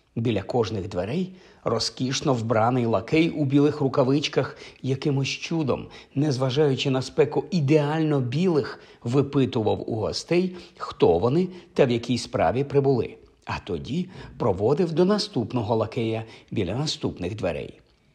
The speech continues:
"Пані Пендрагон, на аудієнцію до його величності!"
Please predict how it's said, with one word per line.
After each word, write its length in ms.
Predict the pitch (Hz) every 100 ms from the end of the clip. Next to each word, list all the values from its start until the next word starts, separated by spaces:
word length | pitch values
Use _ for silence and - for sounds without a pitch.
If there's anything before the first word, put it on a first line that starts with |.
| _ _ _ -
"Пані 840 | 143 165 170 170 170 170 170 170 - - _ -
Пендрагон, 1160 | 175 175 160 127 120 113 113 110 107 101 95 92 - - _
на 180 | - 127
аудієнцію 1300 | 160 160 165 151 160 160 175 175 - 180 170 175 175 - - -
до 180 | 131 165
його 360 | 165 147 170
величності!" 1300 | 160 170 196 208 - 139 120 107 - - 104 90